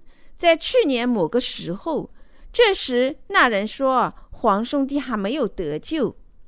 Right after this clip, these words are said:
当然，如果我们追溯我们重生的时间，我们可以说出确切的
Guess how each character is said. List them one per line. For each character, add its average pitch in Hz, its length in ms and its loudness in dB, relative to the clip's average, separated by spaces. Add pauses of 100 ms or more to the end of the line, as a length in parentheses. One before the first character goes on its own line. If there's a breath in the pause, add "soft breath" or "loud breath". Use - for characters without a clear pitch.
(520)
当 320 220 6
然， 220 300 0 (220 soft breath)
如 311 140 2
果 403 140 6
我 277 140 4
们 202 140 -2
追 320 220 -4
溯 320 280 0
我 214 80 2
们 190 140 -2
重 214 300 -6
生 302 220 -2
的 226 100 0
时 190 220 -6
间， 269 480 -4
我 208 120 0
们 196 140 -2
可 220 180 -4
以 208 120 -2
说 254 260 -2
出 254 200 -4
确 302 300 -2
切 262 220 -4
的 156 220 -4